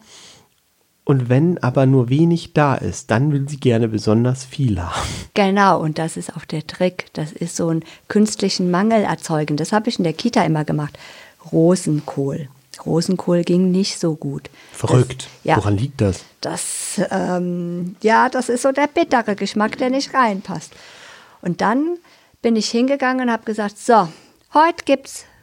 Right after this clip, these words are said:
Speaker 2: Rosenkohl, aber leider habe ich nicht so viel Rosenkohl bekommen. Es kann sein, dass es noch nicht mehr für jedes Kind reicht.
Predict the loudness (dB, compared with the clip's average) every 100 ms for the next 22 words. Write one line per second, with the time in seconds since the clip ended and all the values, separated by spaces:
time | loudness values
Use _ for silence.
0 | _ _ 0 0 0 -6 -4 -6 0 0
1 | 2 0 0 0 0 2 2 0 0 0
2 | -2 -2 -4 -4 -4 -4 -8 -4 -2 -2
3 | -4 -8 -10 -12 -6 0 0 0 -2 -4
4 | -4 -8 -4 -4 -4 -8 -4 -2 -2 -6
5 | -20 -20 -6 -6 -4 -2 2 4 4 4
6 | 4 2 0 -2 -2 0 2 2 2 -2
7 | 0 -4 -4 -6 -10 -10 -10 -10 -12 -12
8 | -16 -20